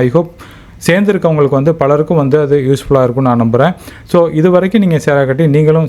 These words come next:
சேர்ந்து பயனடைஞ்சுக்கோங்க அப்படிங்கிறத நான் சொல்லியிருக்கேன். எவ்வளோ பெரிய தொகை நம்ம முதலீடு பண்றதுங்கிறது அவசியம் கிடையாது. எவ்வளோ காலம் நம்ம முதலீடு பண்றோம் அந்த பீரியடுங்கிறது ரொம்ப முக்கியம். So அப்படிப்பட்ட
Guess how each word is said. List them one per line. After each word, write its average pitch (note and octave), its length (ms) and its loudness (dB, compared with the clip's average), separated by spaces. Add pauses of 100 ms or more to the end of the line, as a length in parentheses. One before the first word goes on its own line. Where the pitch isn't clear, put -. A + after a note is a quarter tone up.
சேர்ந்து C3 300 0
பயனடைஞ்சுக்கோங்க B2 640 0
அப்படிங்கிறத A#2+ 380 -2
நான் A2+ 160 -4
சொல்லியிருக்கேன். A#2 420 0 (500)
எவ்வளோ F#3+ 300 2
பெரிய D#3 120 0 (120)
தொகை D3+ 240 -2
நம்ம F3 200 0
முதலீடு C#3+ 300 0
பண்றதுங்கிறது B2 640 0 (120)
அவசியம் A#2+ 300 -2
கிடையாது. A2+ 240 0 (140)
எவ்வளோ F3+ 260 0 (120)
காலம் C#3 320 -2
நம்ம D3 240 0
முதலீடு D3+ 300 2 (100)
பண்றோம் A#2+ 340 0 (100)
அந்த A#2+ 140 2 (100)
பீரியடுங்கிறது D#3 640 0
ரொம்ப B2+ 220 -2
முக்கியம். C3+ 340 0 (340)
So F#3+ 60 2 (140)
அப்படிப்பட்ட F3 580 0